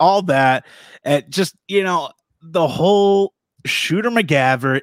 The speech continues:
McGavin and Happy Gilmore and Chubbs and all of these guys coming together in one of the most ridiculous sports movies that you'll ever see,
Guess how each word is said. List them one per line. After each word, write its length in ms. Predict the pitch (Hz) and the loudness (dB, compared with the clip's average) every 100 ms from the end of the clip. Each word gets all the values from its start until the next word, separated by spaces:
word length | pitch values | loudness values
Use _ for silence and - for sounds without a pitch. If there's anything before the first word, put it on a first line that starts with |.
| _ 151 | _ -4
McGavin 760 | 147 131 139 131 131 127 123 - _ _ _ - | -2 0 0 -2 -4 -6 -10 -16 _ _ _ 0
and 460 | 139 131 123 117 - | 2 2 -2 -4 -8
Happy 380 | - 160 - 196 | -4 -2 -2 -2
Gilmore 800 | 139 139 131 131 131 127 120 - - - - | 2 0 0 -2 -2 -2 -4 -10 -20 -20 -4
and 540 | 139 135 123 120 117 - - | 0 2 0 -2 -6 -12 -10
Chubbs 840 | - 185 170 156 143 143 135 - - - _ | -4 2 2 2 0 -4 -10 -10 -16 -20 _
and 320 | 135 135 131 131 - | -4 -2 -4 -6 -2
all 280 | 170 208 | 0 2
of 100 | 214 | -2
these 240 | 190 202 139 | -2 -4 0
guys 460 | 147 127 127 127 | 2 2 2 -2
coming 260 | - 160 196 | -4 -4 -2
together 480 | 185 135 135 139 135 | -4 -2 -2 0 0
in 80 | 131 | 0
one 140 | 139 | -2
of 60 | 139 | -2
the 40 | |
most 240 | 139 135 - | -6 -8 -10
ridiculous 680 | 135 - 190 185 233 214 | -10 -4 -4 -2 -2 -2
sports 480 | - - 160 160 - | -4 -8 -2 -2 -2
movies 380 | 131 123 120 113 | -6 -4 -6 -8
that 180 | 120 - | -10 -10
you'll 140 | 127 - | -10 -4
ever 260 | 147 156 165 | -2 -2 -6
see, 480 | - 175 127 104 | -2 -2 -2 -6